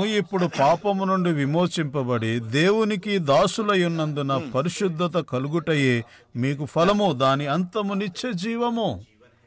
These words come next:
Speaker 2: Yes. I'd like to read that in, uh, the Amplified twenty-two.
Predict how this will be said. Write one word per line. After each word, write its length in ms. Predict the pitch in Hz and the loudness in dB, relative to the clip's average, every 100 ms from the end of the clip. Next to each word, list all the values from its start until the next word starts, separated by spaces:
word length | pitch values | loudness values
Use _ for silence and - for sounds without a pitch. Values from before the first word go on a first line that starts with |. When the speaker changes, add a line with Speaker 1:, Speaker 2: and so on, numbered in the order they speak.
| _ | _
Speaker 2:
Yes. 260 | 135 127 - - - - - _ _ _ _ _ _ _ _ | -12 -12 -12 -18 -20 -20 -20 _ _ _ _ _ _ _ _
I'd 140 | _ 127 | _ -10
like 120 | 151 | -10
to 80 | 139 | -10
read 280 | 139 151 143 - _ _ 120 | -10 -10 -12 -20 _ _ _
that 300 | 131 131 127 - | -8 -6 -10 -18
in, 200 | 131 120 120 _ _ _ _ _ | -16 -14 -18 _ _ _ _ _
uh, 80 | 113 | -20
the 140 | 117 - | -20 -10
Amplified 600 | 139 131 117 - 110 113 | -10 -8 -12 -14 -14 -14
twenty-two. 420 | 139 127 110 113 | -14 -20 -18 -18